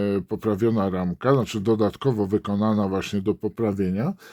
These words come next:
No i tu mamy troszeczkę inne właśnie zadaszenie do innej wersji, e, samochodu. Nie, przepraszam, do tej wersji samochodu, bo, bo, właśnie, bo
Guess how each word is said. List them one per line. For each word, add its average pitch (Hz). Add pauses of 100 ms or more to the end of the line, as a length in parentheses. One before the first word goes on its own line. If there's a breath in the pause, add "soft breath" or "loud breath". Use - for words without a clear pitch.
(280 loud breath)
No 143
i 170
tu 135
mamy 127
troszeczkę 107
inne 104
właśnie 95
zadaszenie 107
do 113
innej 110
wersji, 101 (440)
e, 92
samochodu. 101 (1160)
Nie, 143
przepraszam, 101
do 101
tej 107
wersji 95
samochodu, 110
bo, 117 (300)
bo, 117 (280)
właśnie, 107 (840 loud breath)
bo 127